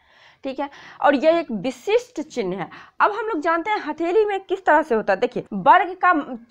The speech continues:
चिन्ह होने का मतलब क्या, जातक गंभीर से गंभीर परिस्थिति हो उससे वो निजात पा लेता है, यानी कि उसमें उसको रक्षा करता है वर्ग।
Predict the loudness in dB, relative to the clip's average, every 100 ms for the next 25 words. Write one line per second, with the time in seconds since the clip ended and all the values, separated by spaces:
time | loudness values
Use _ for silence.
0 | _ -4 -2 -4 -4 -2 0 0 0 0
1 | -2 -2 -2 -2 -4 -20 _ -16 -6 0
2 | 2 2 0 -2 -8 -18 -6 0 0 0
3 | -4 -4 -4 -4 -6 -6 -6 -2 0 0
4 | -4 -6 -6 -4 -4 -6 -12 -6 -4 -4
5 | -6 _ _ _ _ -14 -12 -6 -4 -2
6 | -4 -2 0 -2 -2 -2 0 -2 -4 -4
7 | -4 -4 -6 -10 -12 -12 -12 -10 -10 -12
8 | -8 -6 -4 -4 -6 -6 -4 -6 -4 -6
9 | -4 -4 -4 -4